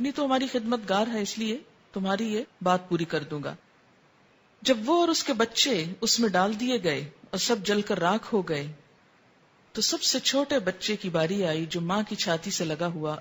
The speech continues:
دودھ پی رہا تھا۔ فرعون کے سپاہیوں نے جب اسے گھسیٹا تو اس نیک بندی کی آنکھوں تلے اندھیرا چھا گیا۔ خدا نے اس بچے کو اس وقت زبان دی۔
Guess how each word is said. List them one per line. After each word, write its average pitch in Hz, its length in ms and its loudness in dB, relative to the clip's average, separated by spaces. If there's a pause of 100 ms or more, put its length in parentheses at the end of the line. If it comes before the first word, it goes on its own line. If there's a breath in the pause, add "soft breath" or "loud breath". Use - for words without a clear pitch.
دودھ 208 300 -2
پی 170 140 -2
رہا 147 220 -4
تھا۔ 139 220 -10 (960)
فرعون 220 380 2
کے 220 140 -2
سپاہیوں 185 560 2
نے 208 100 2
جب 180 200 0
اسے 180 260 2
گھسیٹا 185 540 -2 (680)
تو - 100 -4
اس - 180 0
نیک 269 240 4
بندی 208 320 0
کی 214 160 -2
آنکھوں 208 280 0
تلے 196 320 -2 (120)
اندھیرا 180 500 0
چھا 165 240 -2
گیا۔ 143 260 -8 (880)
خدا 214 300 2
نے 214 100 4
اس 202 200 0
بچے - 300 0
کو 196 120 -2
اس 185 200 2
وقت 180 140 -4
زبان 170 460 2
دی۔ 147 180 -4